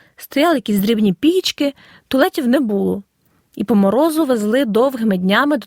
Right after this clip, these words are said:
того гулагу. Їжі і ліків страшенно не вистачало. Люди помирали від пневмонії та пропасниці.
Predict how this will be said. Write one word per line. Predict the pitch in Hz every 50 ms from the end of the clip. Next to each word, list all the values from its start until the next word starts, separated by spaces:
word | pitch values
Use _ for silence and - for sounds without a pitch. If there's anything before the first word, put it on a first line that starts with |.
| _ -
того | - 196 208 208 226
гулагу. | 180 170 240 254 262 233 185 165 170 - 156 - _ _ _ _ _ _ _ _ _ _ _ _ _ _ _ -
Їжі | 233 202 226 262 277 247 202 208
і | - - 214 220
ліків | 240 302 370 381 - 285 -
страшенно | - - - - - 254 277 285 285
не | 262 262
вистачало. | 247 - - 285 - - 233 180 170 170 - 214 - _ _ _ _ _ _ _ _ _ -
Люди | 233 285 311 311 311
помирали | - 226 214 214 214 226 226 226 208
від | 196 196 - -
пневмонії | - 226 196 190 185 185 196 240 294 339 349 330 311 294 _ _ _ _ -
та | - 226 240 _ -
пропасниці. | - 220 - 196 - - - - 175 - -